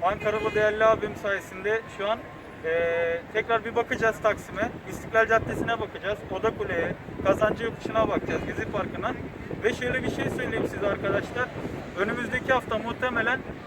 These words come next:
battaniye dağıtımına tıkacağız, çıkacağız. Ee, çok değerli bir itfaiyeci abimiz bizlere "Benim aracım var, ee, size vasıta olarak yardımcı olabilirim." dedi ve gerçekten çok güzel bir pozisyon.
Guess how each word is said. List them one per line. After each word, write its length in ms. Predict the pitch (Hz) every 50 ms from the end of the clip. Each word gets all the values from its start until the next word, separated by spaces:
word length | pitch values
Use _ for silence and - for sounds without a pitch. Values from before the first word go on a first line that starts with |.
| -
battaniye 520 | 190 202 214 285 240 233 240 240 247 254 226
dağıtımına 440 | 240 240 233 - 233 233 247 247 240
tıkacağız, 480 | 240 - - 214 190 185 214 247 254 - - -
çıkacağız. 380 | - - 190 170 185 220 247 - - - - - - - - - 165
Ee, 200 | 170 175 180 180 -
çok 240 | - 220 226 226 -
değerli 280 | 226 226 220 220 226 220
bir 80 | 233
itfaiyeci 680 | 233 233 - 208 214 - - 226 226 226 220 214 226 233
abimiz 320 | 226 214 220 220 226 262 - -
bizlere 440 | 214 208 185 214 220 220 226 226 220 - - - - - - - - - - - - - - - -
"Benim 200 | 202 214 233 226
aracım 400 | 226 220 220 214 220 233 220 208
var, 140 | 185 170 170
ee, 440 | - - 165 170 170 165 160 190 196
size 320 | 196 196 208 208 214 220 285 294
vasıta 280 | 190 196 202 202 - 220
olarak 340 | 214 214 214 220 214 - -
yardımcı 380 | 214 214 208 214 208 214 214 214
olabilirim." 460 | 214 226 214 220 220 226 226 214 202
dedi 200 | 190 185 - 208
ve 80 | 214 233 233 226 202 190 - - - -
gerçekten 560 | 185 214 240 240 - 254 233 - - 233 226
çok 240 | 190 - 240 226 196
güzel 220 | 202 208 226 240 220
bir 60 | 233 220
pozisyon. 540 | 196 - 214 208 202 196 - - 240 247